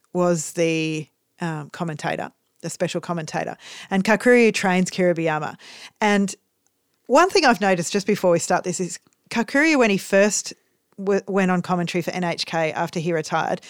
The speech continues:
he was terrible. He was, I think he was just shy, <laughs> right? He didn't know what he had to say, didn't know when he had to speak. He, when he would speak, he'd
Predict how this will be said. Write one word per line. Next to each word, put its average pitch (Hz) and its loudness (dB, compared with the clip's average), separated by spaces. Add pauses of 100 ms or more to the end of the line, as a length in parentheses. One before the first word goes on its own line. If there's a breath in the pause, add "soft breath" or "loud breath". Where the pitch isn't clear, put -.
(140 loud breath)
he 220 4
was 233 6
terrible. 165 0 (220 loud breath)
He 202 2
was, 185 4 (460)
I 202 0
think 247 -2
he 320 4
was 285 2
just - 2
shy, - -2 (140)
<laughs> - -4
right? 196 4
He 220 4
didn't 254 4
know 247 6
what 226 4
he 220 4
had 208 2
to 208 0
say, 202 2
didn't 208 -2
know 214 2
when 208 2
he 202 2
had 196 0
to 202 -2
speak. 190 2 (340 loud breath)
He, 196 2
when 220 4
he 226 6
would 202 2
speak, 180 0
he'd 165 -4